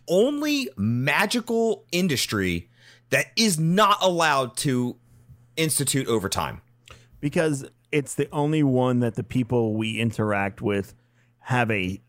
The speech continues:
Speaker 2: a, think they have a say in.
Speaker 1: Like, I, I, I'm sorry. I'm sorry. I,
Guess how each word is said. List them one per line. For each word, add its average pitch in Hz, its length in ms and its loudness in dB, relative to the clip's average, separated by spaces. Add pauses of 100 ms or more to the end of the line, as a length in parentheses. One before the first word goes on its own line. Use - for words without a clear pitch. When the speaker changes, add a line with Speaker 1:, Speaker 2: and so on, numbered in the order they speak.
(240)
Speaker 2:
a, 98 320 -2 (1120)
think 190 260 -2
they 147 200 2
have 135 240 0
a 117 120 0
say 98 420 -2
in. 101 180 -4 (800)
Speaker 1:
Like, 196 260 -2
I, 190 120 2 (360)
I, 170 160 2
I'm 233 140 2
sorry. 233 680 0
I'm 233 240 0
sorry. 135 600 0
I, 147 120 2